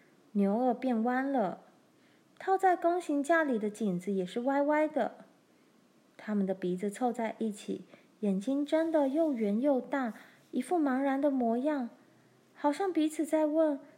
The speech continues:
：“这是怎么回事？”皮耶和路易士帮忙把他们身上和雪橇上的雪挖开。阿曼勒把牛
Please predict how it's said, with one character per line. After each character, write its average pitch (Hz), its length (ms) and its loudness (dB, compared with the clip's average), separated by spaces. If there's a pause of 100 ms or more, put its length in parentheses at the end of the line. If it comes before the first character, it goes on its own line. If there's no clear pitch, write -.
(200)
：“这 381 160 0
是 403 160 -2
怎 277 160 -2
么 185 160 -2
回 185 240 -2
事？” 247 440 -6 (1800)
皮 214 280 -2
耶 277 180 4
和 294 180 -2
路 285 140 2
易 285 140 2
士 285 400 -4 (420)
帮 349 220 2
忙 294 340 0
把 220 160 -4
他 226 140 -4
们 226 100 0
身 254 300 -4
上 254 300 -2
和 196 220 -4
雪 190 160 -6
橇 226 200 -2
上 240 200 -4
的 202 80 0
雪 - 340 -6 (100)
挖 233 180 -2
开。 262 400 -6 (1040)
阿 214 120 0
曼 220 300 2
勒 214 160 2
把 185 220 -6
牛 170 280 -2